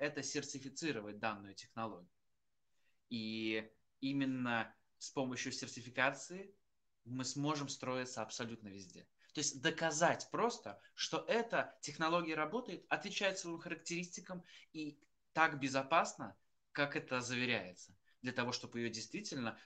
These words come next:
э, государства, думы, города, страны могли покупать себе, например,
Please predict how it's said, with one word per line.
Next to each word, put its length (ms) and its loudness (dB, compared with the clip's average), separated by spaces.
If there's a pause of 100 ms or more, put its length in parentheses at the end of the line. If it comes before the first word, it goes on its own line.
э, 220 4
государства, 840 0
думы, 560 2 (200)
города, 880 4
страны 580 4 (160)
могли 280 0
покупать 460 4
себе, 280 -4
например, 420 -6